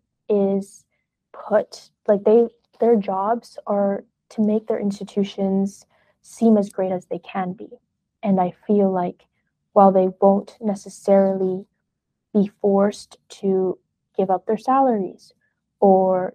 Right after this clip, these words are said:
to take on any action because they, the, the system that they have going works for them or is comfortable, there will be a time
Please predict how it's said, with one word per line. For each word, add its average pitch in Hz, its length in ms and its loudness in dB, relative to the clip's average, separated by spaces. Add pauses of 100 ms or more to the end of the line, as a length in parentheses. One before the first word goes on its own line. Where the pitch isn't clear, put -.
(100)
to 190 540 -2 (300)
take 208 220 -4
on 214 120 0
any 214 220 2
action 226 400 -4
because 190 340 -10 (140)
they, 185 280 -6 (400)
the, 190 200 4
the 202 80 0
system 220 320 -2
that 214 100 0
they 196 80 -4
have 196 180 -4
going 196 280 0
works 196 260 0
for 202 180 -2
them 196 400 2 (240)
or 190 160 -2
is 190 120 -6
comfortable, 202 560 0
there 196 120 2
will 220 220 4
be 254 200 0
a 233 60 2
time 196 680 -4